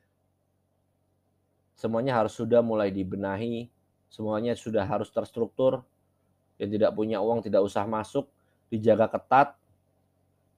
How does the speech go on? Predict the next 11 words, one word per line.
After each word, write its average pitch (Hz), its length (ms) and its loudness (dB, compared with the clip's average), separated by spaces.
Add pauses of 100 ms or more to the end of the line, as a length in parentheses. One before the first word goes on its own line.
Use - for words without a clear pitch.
(1900)
Yang 120 640 6 (1400)
mau 127 320 4
dicontoh, 123 720 2
ada 135 400 6
sebenarnya 110 400 0
di 107 80 2
Indonesia 101 560 2
olahraga 107 560 6
yang 120 240 4 (400)
sudah 120 480 2 (480)
bisa 123 320 0